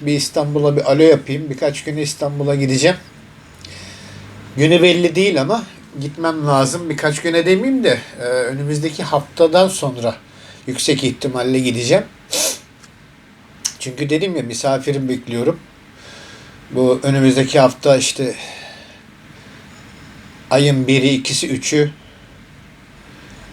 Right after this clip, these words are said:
<clears throat> Antalya'dan misafirim gelecek. O geldiği zaman da kısmet olur inşallah gelir. Burada bir şeyler yaparız.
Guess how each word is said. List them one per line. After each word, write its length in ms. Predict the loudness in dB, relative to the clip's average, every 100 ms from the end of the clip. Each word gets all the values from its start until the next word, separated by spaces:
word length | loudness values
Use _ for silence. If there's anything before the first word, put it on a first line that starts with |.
| -20 -20 -20 -20 -10 0
<clears throat> 80 | 4 4 2
Antalya'dan 640 | -6 -8 0 2 2 0 -2
misafirim 640 | -6 -6 -4 -2 -4 -4
gelecek. 500 | -4 -4 -2 -4 -6 -18 -20 -20 -20 -20 -20 -20 -20 -20 -20 -20 -20 -20 -20 -20 -20 -20 -20 -20 -20 -20 -20 -20 -20 -20 -20 -20 -20 -20 -20 -20 -20 -20 -20 -20 -20 -20 -20 -20 -20 -18 -16 -16 -16 -18 -20 -20 -20 -6 0
O 100 | 4
geldiği 340 | 6 4 2
zaman 360 | 2 0 -2 -2
da 120 | -4
kısmet 380 | -6 -6 -4 -2
olur 180 | 0
inşallah 560 | 0 0 2 2 0 -2
gelir. 320 | -2 0 2
Burada 260 | 2 0 -2
bir 40 |
şeyler 320 | -2 -2 0
yaparız. 640 | 0 0 0 0 0 -4